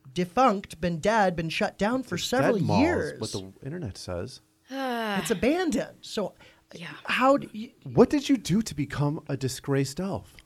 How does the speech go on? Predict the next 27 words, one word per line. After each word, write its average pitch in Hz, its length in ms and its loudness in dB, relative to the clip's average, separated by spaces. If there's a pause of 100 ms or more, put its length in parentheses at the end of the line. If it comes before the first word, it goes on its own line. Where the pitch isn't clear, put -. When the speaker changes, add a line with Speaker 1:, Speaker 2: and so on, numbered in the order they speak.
Speaker 3:
Oh, 240 180 6
I, 190 260 6 (240)
I 185 140 6
ruined 185 420 0
the 170 140 -6
magic 170 500 -4
for - 260 -8
a 180 80 -4
lot 208 380 4
of 220 80 -2
children 196 500 0
that 175 220 -2
day. 170 340 -4 (540)
Uh, 165 680 0 (180)
see, 196 280 -10
Santa 320 460 -2
and 277 220 2
I 240 180 2
had 233 180 0
a 170 40 -4
thing 269 440 -2
going 311 280 -2
on. 320 120 -4 (240)
Um, 185 460 -2
Speaker 2:
Yeah. 170 160 -6 (640)
Speaker 3:
and 180 200 -8
then, 233 340 -6